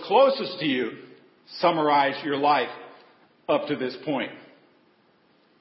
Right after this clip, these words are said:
Now, I'm not talking about your enemies.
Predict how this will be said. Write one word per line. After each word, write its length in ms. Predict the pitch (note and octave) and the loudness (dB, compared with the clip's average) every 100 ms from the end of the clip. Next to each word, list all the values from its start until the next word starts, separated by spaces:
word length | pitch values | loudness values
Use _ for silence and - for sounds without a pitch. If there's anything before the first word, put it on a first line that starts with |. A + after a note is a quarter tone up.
| _ _ _ _ _ _ - | _ _ _ _ _ _ -2
Now, 100 | C3+ | 2
I'm 80 | G3+ | 4
not 180 | F#3 F3+ | 4 4
talking 260 | F3 F3 | 2 4
about 240 | D3 D#3 D3 | 4 2 2
your 100 | C#3 | -2
enemies. 540 | D#3 C3+ G2 - - | 0 -2 -4 -8 -12